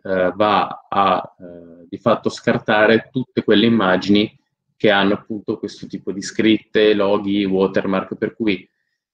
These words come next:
di non inserire nessun testo nelle proprie immagini, anche perché tutte le informazioni che voi andreste a mettere nel testo sono comunque reperibili già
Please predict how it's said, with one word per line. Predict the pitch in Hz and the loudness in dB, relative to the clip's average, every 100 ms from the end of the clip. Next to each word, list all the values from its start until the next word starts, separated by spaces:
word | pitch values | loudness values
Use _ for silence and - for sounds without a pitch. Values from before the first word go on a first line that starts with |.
| _ | _
di | - - | -8 0
non | 123 123 | 2 2
inserire | 107 - - 117 107 104 110 117 _ _ _ _ | 0 -2 -2 -2 0 -2 -2 -6 _ _ _ _
nessun | 113 107 - 120 120 | -4 -4 0 0 2
testo | 107 92 - - 110 | 0 -2 -2 -6 -4
nelle | 98 98 104 | -4 -2 -2
proprie | 95 92 85 98 95 - _ | -2 -4 -4 -6 -6 -10 _
immagini, | - 98 90 87 101 | -20 -12 -6 -6 -4
anche | 104 107 | -4 -2
perché | 104 - 101 | -4 -6 -8
tutte | - 120 113 | -10 -6 -2
le | 101 | -2
informazioni | 98 104 95 95 - - 95 87 87 - _ _ _ | -2 -8 -8 -10 -4 0 0 0 -8 -14 _ _ _
che | 104 | 2
voi | 101 101 | 4 4
andreste | 95 98 98 - | 2 0 0 -2
a | 95 | -2
mettere | 95 - 92 | -2 -4 -4
nel | 101 120 | 0 0
testo | - 98 92 - 107 | 0 0 0 -2 -4
sono | - 110 107 107 | -2 0 2 0
comunque | 107 104 104 117 | -2 -4 -4 0
reperibili | 104 98 110 95 85 92 92 - _ _ _ _ | 0 0 0 -2 -4 -8 -10 -12 _ _ _ _
già | 101 101 92 | -2 2 2